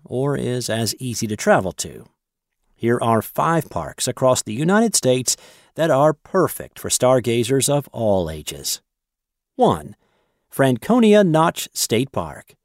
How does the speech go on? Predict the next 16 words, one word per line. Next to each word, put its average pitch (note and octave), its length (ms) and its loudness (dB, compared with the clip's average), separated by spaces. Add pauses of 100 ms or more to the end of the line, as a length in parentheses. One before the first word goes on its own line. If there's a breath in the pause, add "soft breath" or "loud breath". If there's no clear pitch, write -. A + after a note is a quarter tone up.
(680)
The E3 80 -4
northeastern F#3+ 640 2
U A#2+ 200 4
S G2 240 0
is A2+ 200 -4
filled C3 300 -2
with B2 180 -4
forests B2 640 -4
that B2 220 -8
can A#2+ 140 -4
serve A#2+ 340 0
as A2+ 140 0
great A#2 480 -4
spots - 460 -8
for - 100 -8
stargazing, G2 800 -4